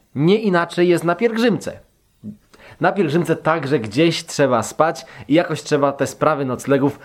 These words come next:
rozwiązać. I dzisiaj właśnie opowiem Wam, jak wyglądają noclegi, jak wygląda spanie na szlaku do Santiago de Compostela. Zapraszam. Zacznę od tego, że na początku warto zadać sobie bardzo, bardzo ważne pytanie.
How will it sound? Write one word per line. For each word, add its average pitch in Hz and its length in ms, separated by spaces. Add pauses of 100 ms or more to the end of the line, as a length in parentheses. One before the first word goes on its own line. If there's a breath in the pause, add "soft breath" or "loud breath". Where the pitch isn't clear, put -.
(160 loud breath)
rozwiązać. 120 640
I 156 80
dzisiaj 190 280
właśnie 151 420 (280 loud breath)
opowiem 160 420
Wam, 135 240 (340 loud breath)
jak 170 260
wyglądają 135 580
noclegi, 147 520
jak 151 180
wygląda 123 380
spanie 151 540 (260)
na 156 160
szlaku 151 640 (200)
do 135 100
Santiago 131 440
de 117 120
Compostela. 113 600 (400)
Zapraszam. 143 540 (1300)
Zacznę 165 380
od 175 160
tego, 180 240
że 147 140
na 147 100
początku 170 600 (200 loud breath)
warto 151 540
zadać 135 360
sobie 131 240
bardzo, 151 720
bardzo 139 600
ważne 127 340
pytanie. 101 460